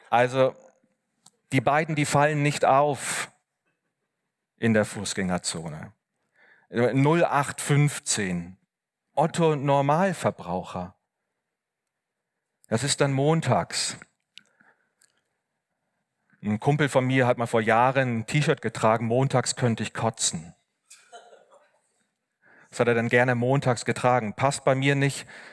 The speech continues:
Ich bin Pastor, ich feiere Montag den Pastorensonntag.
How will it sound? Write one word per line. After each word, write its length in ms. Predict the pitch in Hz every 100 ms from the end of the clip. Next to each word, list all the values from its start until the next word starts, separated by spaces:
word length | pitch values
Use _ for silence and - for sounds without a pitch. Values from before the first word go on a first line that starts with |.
| - -
Ich 120 | -
bin 160 | 120 117
Pastor, 840 | 117 120 - 127 120 117 113 110 - -
ich 240 | - 104 -
feiere 380 | 117 113 113
Montag 760 | 110 110 120 117 117 110 - 123
den 420 | 110 104 104 104 95 - _
Pastorensonntag. 1120 | - 104 139 143 110 101 92 98 120 135 -